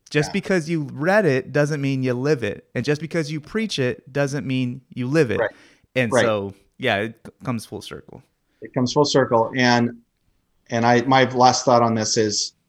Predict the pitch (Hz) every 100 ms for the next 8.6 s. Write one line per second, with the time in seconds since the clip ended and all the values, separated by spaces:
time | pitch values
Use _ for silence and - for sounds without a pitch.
0 | _ _ _ _ _ 110 110 104 104 101
1 | 98 98 _ _ - - _ _ _ 123
2 | 123 147 147 - 143 131 131 127 120 113
3 | - _ _ _ _ _ _ _ _ _
4 | _ - 110 107 104 101 120 127 151 139
5 | 123 143 - 160 151 123 - 135 127 127
6 | 120 113 113 127 131 127 117 120 120 117
7 | 117 113 110 101 110 117 110 110 110 113
8 | 117 110 107 104 101 -